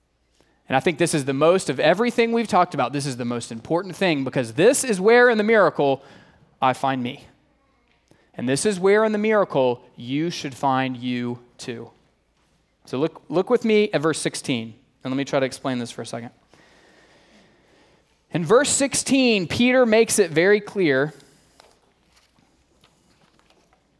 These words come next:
that it is by faith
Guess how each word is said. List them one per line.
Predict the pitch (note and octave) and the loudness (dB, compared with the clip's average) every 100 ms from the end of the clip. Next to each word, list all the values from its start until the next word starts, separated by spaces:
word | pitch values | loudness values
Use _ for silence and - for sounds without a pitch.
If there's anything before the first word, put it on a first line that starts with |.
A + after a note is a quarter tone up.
| _ _ _ _ _ _ _ _ - | _ _ _ _ _ _ _ _ 0
that | D#3 | 4
it | D#3 C#3+ | 4 4
is | C#3 | 0
by | A#2 C3+ B2 | 2 0 0
faith | - - - G3+ C4 - - - | -4 -8 0 2 2 -4 -10 -16